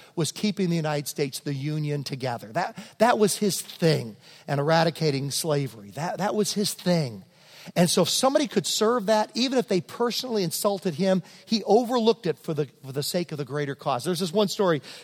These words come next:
General McClellan, who was the head of the, um, the Union forces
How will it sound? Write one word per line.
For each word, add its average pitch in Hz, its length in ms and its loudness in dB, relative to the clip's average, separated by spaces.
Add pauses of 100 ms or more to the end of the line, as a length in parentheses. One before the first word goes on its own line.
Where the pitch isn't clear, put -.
General 202 320 4
McClellan, 156 800 2
who 135 100 -8
was 135 140 -4
the 147 100 -4
head 165 160 2
of 139 120 0
the, 135 160 -2 (340)
um, 127 260 0
the 131 140 -2
Union 151 320 2
forces 180 580 0